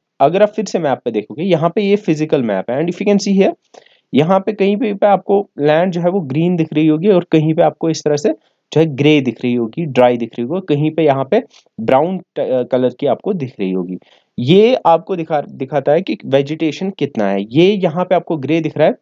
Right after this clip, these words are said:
because this is the desert area here। And if you see, अगर आप एशिया को देखोगे, एशिया में यहाँ पे ये मंगोलिया और एशिया का पार्ट, सॉरी, चाइना का पार्ट जो है ये डेजर्ट है, बाकी पूरा रशिया यहाँ से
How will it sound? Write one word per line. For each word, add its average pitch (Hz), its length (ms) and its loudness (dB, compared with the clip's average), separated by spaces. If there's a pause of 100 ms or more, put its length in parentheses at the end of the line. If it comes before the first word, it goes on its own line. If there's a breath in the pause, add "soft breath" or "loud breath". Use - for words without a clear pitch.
because 139 300 -4
this 135 160 -4
is 160 80 -2 (180)
the 175 60 0
desert 113 440 0
area 95 300 -2
here। 92 140 -4 (560)
And 180 180 2 (100)
if 190 60 -6
you 233 100 0
see, 226 240 -4
अगर 185 260 0
आप 214 140 -2 (100)
एशिया 190 340 -2
को 180 140 -2
देखोगे, 156 340 -4
एशिया 175 380 0
में 196 180 -2 (340 soft breath)
यहाँ 151 280 -2
पे 190 120 -8
ये 185 140 -4
मंगोलिया 170 560 0
और 185 140 -2
एशिया 151 380 0
का 160 120 0
पार्ट, 139 520 0
सॉरी, 131 420 -4
चाइना 156 280 2
का 160 120 0
पार्ट 131 280 2
जो 139 80 -6
है 190 120 -4
ये 160 180 0
डेजर्ट 139 440 0
है, 196 80 -2
बाकी 143 320 0
पूरा 147 360 -2
रशिया 127 360 -2
यहाँ 123 240 0
से 196 220 0